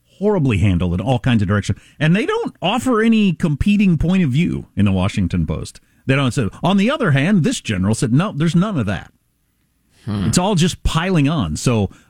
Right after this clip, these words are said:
Speaker 1: if I'm the Biden administration, I'm pretty worried about the wapo and M S N B C calling me, calling my administration out as being this incompetent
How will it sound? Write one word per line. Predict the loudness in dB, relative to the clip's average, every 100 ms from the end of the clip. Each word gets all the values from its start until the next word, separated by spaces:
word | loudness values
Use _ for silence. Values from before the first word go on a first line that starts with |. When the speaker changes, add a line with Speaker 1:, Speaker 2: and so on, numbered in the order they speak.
| -4
Speaker 1:
if | -2 0
I'm | 0
the | 0
Biden | -2 0 0 2
administration, | 2 2 0 0 0 0 -2 -4 -2
I'm | -4 -2
pretty | 0 2 2 2
worried | 2 2 0 -2 -6 -14 _
about | -2 0 -2 -2
the | 0
wapo | 2 0 -2 -2 0 0 2
and | 2
M | 2
S | 2 2
N | 2
B | 2 0
C | 0 2 2 0 -4 _ _ _ -2
calling | 0 2 2 2
me, | 2 -2 -6
calling | -4 0 2 2
my | 2
administration | 0 2 0 0 -2 0 0
out | 0
as | 0
being | 2 2
this | 0 0
incompetent | 0 0 0 0 0 -2